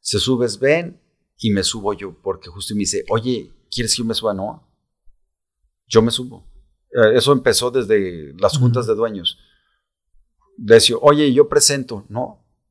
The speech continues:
Speaker 1: yo soy el director, yo presento las cosas con los dueños. Ah, es que antes yo lo presentaba, no. Ahora yo soy el que presento
Speaker 2: Ah,
Speaker 1: las
Speaker 2: ok.
Speaker 1: cosas. O sea, que me pregunten y todo, yo llevo lo-, los temas.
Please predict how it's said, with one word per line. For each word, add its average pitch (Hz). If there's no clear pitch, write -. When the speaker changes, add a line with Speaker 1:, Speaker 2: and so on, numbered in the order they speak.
Speaker 1:
yo 117
soy 127
el 120
director, 110
yo 110
presento 110
las 98
cosas 90
con 92
los 87
dueños. 87
Ah, 135
es -
que 151
antes 147
yo 143
lo 143
presentaba, 98
no. 139
Ahora 101
yo 143
soy 120
el 107
que 101
presento 101
Speaker 2:
Ah, -
Speaker 1:
las 98
Speaker 2:
ok. 98
Speaker 1:
cosas. -
O -
sea, -
que 95
me 85
pregunten 104
y 95
todo, 104
yo 95
llevo 98
lo-, 90
los 82
temas. -